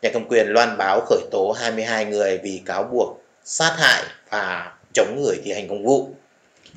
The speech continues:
Tình hình Đồng Tâm luôn được cư dân mạng Việt Nam chú ý vì dân làng thường xuyên cập nhật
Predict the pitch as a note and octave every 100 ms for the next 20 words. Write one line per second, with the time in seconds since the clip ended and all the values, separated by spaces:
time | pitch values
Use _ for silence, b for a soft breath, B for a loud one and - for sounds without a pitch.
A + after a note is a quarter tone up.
0 | B B B - F#3 F3 D#3+ D3+ D3 E3
1 | D#3+ D#3 D#3 D3 C3+ A#2+ G#2+ - B2+ B2+
2 | A#2+ A#2 A2 G2+ G#2+ - A#2 A2+ A2 -
3 | G#2+ A2+ A2 B2 D3 A#2 G2 A2+ G#2+ G#2
4 | G#2 F#2 - A2 F#2 - A2+ G#2+ - A2
5 | - A2+ A#2